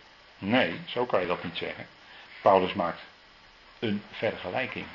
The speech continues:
En dat, daar zit denk ik net de knoop van dit verhaal. En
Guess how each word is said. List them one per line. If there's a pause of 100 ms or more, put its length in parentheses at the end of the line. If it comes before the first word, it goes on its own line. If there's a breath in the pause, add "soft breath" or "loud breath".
(1200)
En
dat,
daar
zit
denk
ik
net (720)
de (480)
knoop
van
dit
verhaal. (1300 loud breath)
En